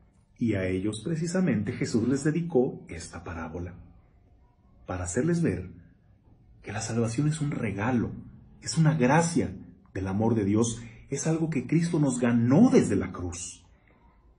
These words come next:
Y Él la regala a quien la recibe, a quien la quiere recibir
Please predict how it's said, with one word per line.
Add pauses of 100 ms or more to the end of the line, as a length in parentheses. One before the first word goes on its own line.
(540)
Y
Él (260)
la
regala (200)
a
quien
la
recibe, (340)
a
quien
la
quiere
recibir